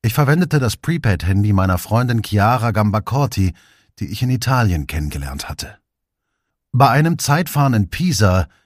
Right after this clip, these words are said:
wir hatten die Strecke gut ausgekundschaftet, zeigte Jan eine formidable Leistung.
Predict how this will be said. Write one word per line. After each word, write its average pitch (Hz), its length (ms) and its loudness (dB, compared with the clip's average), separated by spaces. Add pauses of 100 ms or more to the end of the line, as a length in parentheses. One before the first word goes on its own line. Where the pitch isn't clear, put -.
(120)
wir 90 160 -2
hatten 92 240 -2
die 82 120 -4
Strecke 98 320 -4
gut 131 320 -2
ausgekundschaftet, 104 1000 -2 (440)
zeigte 123 340 2
Jan 113 240 4
eine 110 260 2
formidable 113 840 0
Leistung. 76 480 -4